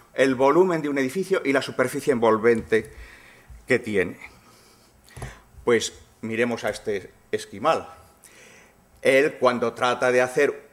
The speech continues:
un refugio para pasar la noche, busca minimizar el factor de forma. Quiere decirse,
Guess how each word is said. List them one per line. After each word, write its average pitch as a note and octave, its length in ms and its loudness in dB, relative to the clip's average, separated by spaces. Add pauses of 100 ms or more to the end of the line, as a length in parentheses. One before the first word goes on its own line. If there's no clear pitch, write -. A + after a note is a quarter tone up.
un A#2+ 200 -8
refugio D3+ 600 0
para A#2+ 160 -4
pasar B2+ 300 -2
la D3+ 100 0
noche, E3+ 480 -4 (320)
busca E3+ 800 2 (340)
minimizar D#3 1120 0 (160)
el C3 220 0
factor B2 500 0
de F#2+ 100 -2
forma. F#2 540 -12 (340)
Quiere C#3 220 4
decirse, C#3 540 -4